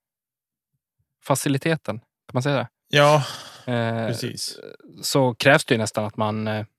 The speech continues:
Speaker 1: slänger upp lite snören här och var, annars så blir det kanske en alldeles för enkel bana istället. Men, eh,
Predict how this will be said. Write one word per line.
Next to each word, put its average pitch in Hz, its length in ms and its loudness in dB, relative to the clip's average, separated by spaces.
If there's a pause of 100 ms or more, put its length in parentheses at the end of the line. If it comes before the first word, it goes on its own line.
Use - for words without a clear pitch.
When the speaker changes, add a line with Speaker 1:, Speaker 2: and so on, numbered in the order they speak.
(160)
Speaker 1:
slänger 117 200 -2
upp 135 120 0
lite - 180 -6
snören 107 320 -4
här 113 180 -10
och 110 60 -10
var, 107 180 -6
annars 117 220 -8
så 120 420 -6 (1080)
blir 120 160 -2
det 117 60 -6
kanske 113 280 -4
en 107 120 -4
alldeles 113 280 -6
för - 80 -6
enkel 131 240 -6
bana 113 220 -6
istället. 131 320 -8 (1080)
Men, 135 300 2
eh, 131 280 0